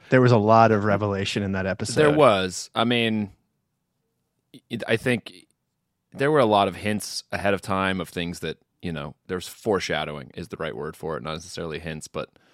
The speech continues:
Speaker 2: um, you know, the revelation that it could have been different than Fjolnir
Speaker 1: Yeah.
Speaker 2: had seen it, uh, I think
Speaker 1: Yeah.
Speaker 2: sort of changed the way that he had to behave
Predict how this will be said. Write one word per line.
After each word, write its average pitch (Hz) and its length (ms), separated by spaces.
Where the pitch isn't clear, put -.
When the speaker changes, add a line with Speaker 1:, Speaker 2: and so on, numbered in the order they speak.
Speaker 2:
um, 71 460
you 117 100
know, 85 140
the 87 100
revelation 85 680
that 76 120
it - 140
could 87 160
have 82 180
been 76 360
different 80 440
than 73 380
Fjolnir 82 380
Speaker 1:
Yeah. - 80
Speaker 2:
had - 80
seen 80 260
it, - 120
uh, 67 280
I - 80
think - 180
Speaker 1:
Yeah. 117 180
Speaker 2:
sort 85 220
of - 40
changed 85 400
the 87 60
way 78 260
that 78 160
he 82 100
had 76 220
to 69 120
behave 76 800